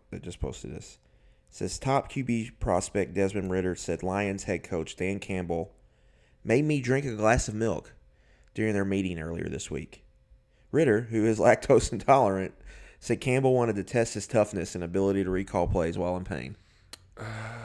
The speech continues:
Speaker 2: maybe that went in one ear out the other. I don't
Speaker 1: That is the most Dan Campbell thing, Mister Eat Your Kneecaps,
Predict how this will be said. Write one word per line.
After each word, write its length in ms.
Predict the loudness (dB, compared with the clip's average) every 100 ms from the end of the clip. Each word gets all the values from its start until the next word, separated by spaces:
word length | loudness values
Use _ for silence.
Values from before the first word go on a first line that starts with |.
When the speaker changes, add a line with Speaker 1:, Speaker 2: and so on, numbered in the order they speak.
| -12 -12 -14 -16 -20 -20 _ _ _ _
Speaker 2:
maybe 240 | 0 0 2
that 180 | 2
went 160 | 2 2
in 160 | 2 4
one 160 | 2
ear 200 | 2 0 0
out 160 | -2
the 160 | 0 0
other. 320 | 2 -2 -6 -16 -20 -20 -20 -20 -20 -14
I 60 | -2
don't 240 | 0 0 -4 _ _ _ _ 2
Speaker 1:
That 200 | 8 10
is 260 | 8 6 0
the 60 |
most 260 | 2 2 4
Dan 200 | 4 4
Campbell 340 | 2 2 2
thing, 600 | 0 0 0 -4 -8 -12 -12
Mister 400 | 0 0 2 2
Eat 300 | 2 0 -2
Your 80 | -4
Kneecaps, 720 | -2 -4 -2 -2 -2 -6 -14